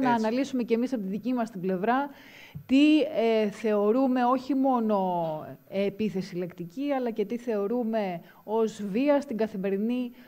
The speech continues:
Speaker 1: πολιτική, ε, εφαρμογή και έκφραση. Ένα είναι αυτό.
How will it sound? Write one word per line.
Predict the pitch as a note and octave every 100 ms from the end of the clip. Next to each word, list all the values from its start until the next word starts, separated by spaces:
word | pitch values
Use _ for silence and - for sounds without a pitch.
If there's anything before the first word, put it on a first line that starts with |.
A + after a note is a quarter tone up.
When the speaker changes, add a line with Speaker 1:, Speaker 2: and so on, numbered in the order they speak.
| -
Speaker 1:
πολιτική, | A#3 A#3 A3+ A3+ - B3 B3 A#3+ A#3+ -
ε, | G#3 G#3 G3 F#3 F3 - A3
εφαρμογή | G#3+ A#3+ G#3+ A3 A3 D4
και | C#4
έκφραση. | A#3 G#3 - D#3+ E3 - -
Ένα | B3+ B3
είναι | A3
αυτό. | F#3+ - D3